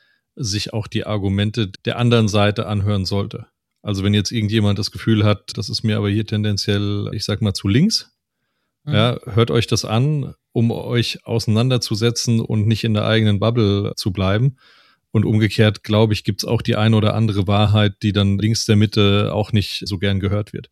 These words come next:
Speaker 1: Weil das sind ja beides zwei Seiten einer Medaille immer.
Speaker 2: Das stimmt. Ja, und
Speaker 1: Ja,
Speaker 2: ich finde
Speaker 1: und
Speaker 2: aber trotzdem, er hat auch eine andere Ansprechhaltung trotz allem, ne? Also man merkt schon, dass er aus einer jüngeren Ecke kommt. Also sein Wording einfach.
Speaker 1: Ja,
Speaker 2: Um
Speaker 1: definitiv. Also er
Speaker 2: und
Speaker 1: kommt
Speaker 2: das
Speaker 1: komplett aus einer jüngeren Ecke. Da merke ich auch, wie alt ich bin, ne?
Speaker 2: <laughs>
Speaker 1: Ja, das ist ja einfach
Speaker 2: Aber ich
Speaker 1: so.
Speaker 2: finde,
Speaker 1: Das
Speaker 2: er,
Speaker 1: geht bei
Speaker 2: es, er hat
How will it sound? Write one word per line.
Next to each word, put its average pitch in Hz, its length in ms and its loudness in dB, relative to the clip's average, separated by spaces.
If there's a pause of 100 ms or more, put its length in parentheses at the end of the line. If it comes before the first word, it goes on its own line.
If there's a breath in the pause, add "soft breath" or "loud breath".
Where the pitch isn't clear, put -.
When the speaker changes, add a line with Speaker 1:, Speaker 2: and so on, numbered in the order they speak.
(140)
Speaker 1:
Weil 101 140 0
das 95 160 -2
sind 113 420 -2
ja 107 100 4
beides 98 520 0
zwei 107 240 0
Seiten 101 280 0
einer 98 220 0
Medaille 95 400 0
immer. 107 260 -4 (140)
Speaker 2:
Das 160 100 -4
stimmt. - 380 -4 (180)
Ja, 170 220 2
und 160 180 2
Speaker 1:
Ja, 208 120 4
Speaker 2:
ich - 80 0
finde 277 180 2
Speaker 1:
und 214 80 0
Speaker 2:
aber 180 80 0
trotzdem, 214 320 -2
er 202 80 4
hat 185 80 0
auch 190 80 2
eine 190 160 4
andere 180 220 2
Ansprechhaltung 131 680 -2
trotz - 220 -4
allem, 120 300 0
ne? 180 180 0
Also 165 160 2
man 165 160 6
merkt 185 300 2
schon, 220 280 4 (440 soft breath)
dass 175 180 0
er 170 120 0
aus 175 140 0
einer 190 100 6
jüngeren 185 440 6
Ecke - 300 -2
kommt. 110 320 -4
Also 156 220 0
sein 156 280 4
Wording 165 380 2
einfach. 123 340 0
Speaker 1:
Ja, 95 120 4
Speaker 2:
Um 85 60 4
Speaker 1:
definitiv. 110 840 4
Also 110 180 4
er 107 80 6
Speaker 2:
und 175 80 4
Speaker 1:
kommt 110 120 6
Speaker 2:
das 220 100 2
Speaker 1:
komplett 113 280 2
aus 117 220 0
einer 107 80 4
jüngeren 107 380 2
Ecke. 113 280 2
Da 101 120 2
merke 110 260 0
ich 107 80 -6
auch, 104 220 -4
wie 104 100 0
alt 104 220 -2
ich 143 180 -6
bin, 139 400 0
ne? 135 380 0
Speaker 2:
<laughs> 151 800 -6
Speaker 1:
Ja, 127 260 0
das 127 160 -6
ist 139 240 -2
ja 127 80 4
einfach 92 200 -2
Speaker 2:
Aber 233 60 2
ich 254 80 -2
Speaker 1:
so. - 60 -6
Speaker 2:
finde, 277 160 0
Speaker 1:
Das 220 80 0
Speaker 2:
er, 120 60 -2
Speaker 1:
geht 139 100 -4
bei 196 100 2
Speaker 2:
es, 208 160 0
er 196 220 -2
hat 233 100 0